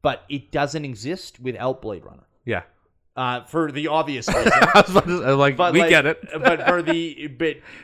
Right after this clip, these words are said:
Speaker 1: also for the other reasons of the cyberpunk genre has evolved and grown, um, because of that initial film.
Speaker 2: Yeah.
Speaker 1: So, um,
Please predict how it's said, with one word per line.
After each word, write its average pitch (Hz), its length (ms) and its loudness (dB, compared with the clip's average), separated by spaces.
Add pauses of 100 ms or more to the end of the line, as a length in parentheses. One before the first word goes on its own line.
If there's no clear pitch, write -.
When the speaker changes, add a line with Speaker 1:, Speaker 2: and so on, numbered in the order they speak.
(120)
Speaker 1:
also 175 640 0 (100)
for 151 200 -4
the 131 180 -10
other 135 240 -4
reasons 120 440 -12
of 110 320 -8 (200)
the 127 100 -12
cyberpunk 143 640 -8
genre 117 300 -12
has 110 300 -14 (280)
evolved 113 640 -8
and 107 180 -20
grown, 104 520 -12 (500)
um, 110 340 -12
because 147 340 -10
of 143 80 -14
that 135 140 -6
initial 139 300 -14
film. 185 240 -20 (180)
Speaker 2:
Yeah. 92 180 -8 (840)
Speaker 1:
So, 147 500 -8 (540)
um, 123 680 -8